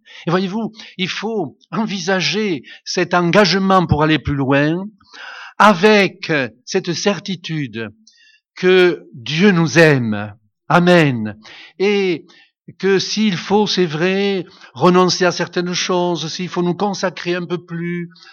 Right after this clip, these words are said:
n'est-ce pas, s'il faut changer certaines habitudes. Mais tout cela, tout cela, parce que Dieu le voit, il voit notre effort, eh bien,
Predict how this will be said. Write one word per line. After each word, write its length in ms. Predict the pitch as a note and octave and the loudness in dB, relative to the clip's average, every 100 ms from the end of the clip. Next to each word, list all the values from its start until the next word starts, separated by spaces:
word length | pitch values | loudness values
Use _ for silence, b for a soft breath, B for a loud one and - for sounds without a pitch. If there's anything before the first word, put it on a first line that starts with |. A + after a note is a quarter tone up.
| B B | B B
n'est-ce 200 | D#3 - | -8 -6
pas, 240 | - E3+ | -2 0
s'il 260 | E3+ - D#3+ | 0 -6 -8
faut 160 | - E3+ | -6 -4
changer 760 | - F3+ E3+ C3+ F3 F3 E3 - | -4 -4 -6 -4 -2 -2 -4 -8
certaines 480 | E3+ - E3 D#3 | -10 -6 -4 -2
habitudes. 540 | D3+ C3+ C3+ D3 C#3+ B2 B B | -2 -4 -6 -6 -6 -8 B B
Mais 140 | D#3 F3 | -2 -2
tout 180 | F3 A3 | -2 -6
cela, 640 | - G3 E3+ E3+ F3+ B3+ _ _ _ b - | -4 -4 -2 -2 -4 -10 _ _ _ b -12
tout 140 | A#3 | -10
cela, 360 | G#3+ G3+ F#3 G3+ | -8 -6 -2 -2
parce 300 | A#3+ B3 - | -2 -6 -8
que 380 | - C4 C4 - | -8 -4 -4 -6
Dieu 300 | C3 G3 A#3+ | -6 -2 -2
le 120 | F#3 | -2
voit, 520 | C#3+ B2+ C3+ C3+ E3+ _ b b | -4 -2 0 0 -4 _ b b
il 160 | G#3 F#3 | -8 -8
voit 340 | F3 A3+ B3+ | -6 0 0
notre 240 | G#3+ - D#3+ | 0 -2 -6
effort, 520 | C#3 - B2+ C3+ - B B - | -6 -4 -2 -4 -6 B B -4
eh 100 | G3+ | -4
bien, 400 | F3 A#3+ A#3+ | -4 -6 -6